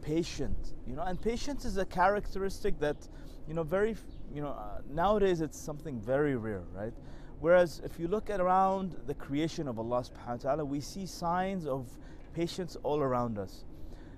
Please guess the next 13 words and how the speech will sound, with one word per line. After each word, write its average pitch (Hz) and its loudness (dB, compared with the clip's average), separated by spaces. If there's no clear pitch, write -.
Just 226 2
from 220 2
the 214 2
moment 202 2
the 185 2
sun 180 2
comes 156 0
up 156 6
to 151 -4
the 139 -4
moment 147 -2
it - 2
sets, - -4